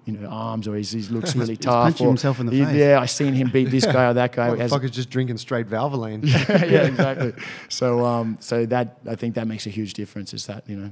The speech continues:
Speaker 1: the way you talk to yourself before and during the match as well. You know, if you're thinking that kind of stuff while someone's on mount on you, you're never gonna get out. Whereas if you have that,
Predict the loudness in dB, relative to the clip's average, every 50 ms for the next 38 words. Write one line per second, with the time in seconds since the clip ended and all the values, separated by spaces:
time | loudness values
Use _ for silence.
0 | -14 _ -12 -10 -8 -8 -8 -8 -10 -10 -10 -12 -12 -10 -10 -12 -10 -8 -8 -8
1 | -8 -10 -14 -20 _ _ _ _ _ _ _ _ _ _ _ -18 -10 -4 -2 -2
2 | 0 0 0 -2 -4 -4 -4 -4 -4 -4 -4 -4 -6 -6 -8 -10 -12 -12 -12 -8
3 | -8 -8 -6 -8 -8 -8 -10 -10 -8 -6 -6 -6 -6 -8 -10 -16 -20 -20 _ _
4 | _ _ -6 -6 -4 -4 -4 -4 -6 -6 -8 -10 -10 -8 -8 -8 -8 -10 -10 -10
5 | -10 -10 -10 -10 -10 -10 -10 -10 -10 -10 -10 -10 -8 -8 -8 -8 -8 -8 -8 -8
6 | -8 -8 -10 -12 -14 _ _ _ _ _ _ _ _ -10 -8 -8 -6 -8 -10 -12
7 | -12 -14 -14 -12 -12 -10 -10 -10 -10 -10 -8 -8 -8 -8 -8 -10 -10 -10 -10 -10
8 | -10 -8 -8 -8 -10 -10